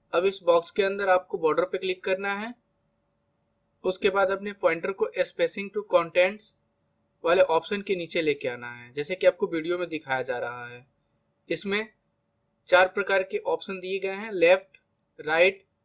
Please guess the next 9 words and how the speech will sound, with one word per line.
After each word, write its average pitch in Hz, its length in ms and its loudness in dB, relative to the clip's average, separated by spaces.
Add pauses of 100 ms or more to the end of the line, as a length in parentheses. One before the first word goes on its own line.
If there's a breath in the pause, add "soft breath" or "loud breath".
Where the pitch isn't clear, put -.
(200)
top, 170 300 4 (240)
bottom। 127 480 0 (1080)
इससे 226 280 2
आप 196 340 0 (360)
अपने 202 320 -2
जो 214 400 2
border 165 300 2
दिया 190 300 -2
है 202 180 -6